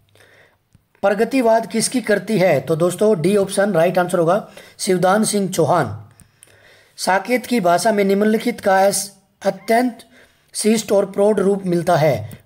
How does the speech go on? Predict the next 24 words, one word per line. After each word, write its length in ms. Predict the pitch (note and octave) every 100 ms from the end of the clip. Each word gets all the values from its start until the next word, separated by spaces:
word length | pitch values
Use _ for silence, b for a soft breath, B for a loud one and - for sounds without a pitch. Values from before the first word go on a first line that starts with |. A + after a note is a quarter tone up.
| _
खड़ी 260 | F3+ G#3 A3+
बोली, 360 | F#3 F#3 F#3 -
ए 100 | G3
ऑप्शन 340 | G3 G3 G3
राइट 260 | D#3+ D#3 D3+
आंसर। 400 | C3 - G#2+ - b b b b b b b b b b b -
किसे 300 | G#3+ B3+ C4
आधुनिक 500 | A3 G#3 G#3+ A3 A3
हिंदी 320 | F#3 E3+ G3+
साहित्य 360 | - F3 E3+ F#3+
के 80 |
निर्माता 420 | F3+ F3+ F3 F3+ F#3
माना 280 | E3 E3
जाता 320 | D#3+ D#3 D#3 D3+
है? 320 | C#3+ G#2+ B B B
तो 80 | D#3
दोस्तों, 600 | D#3 E3 G3+ F3+ F#3 B B B
बहुत 280 | B2+ D3+ G3
ही 40 | G3+
अच्छा 220 | F#3 G3+
क्वेश्चन 340 | F#3+ F3+ F#3
है, 260 | E3+ A#3 B B B D3
भारतेंदु 580 | D3+ F#3+ - F3+ F#3
हरिश्चंद्र। 580 | D#3+ D#3+ D#3 D#3 C#3+ G#2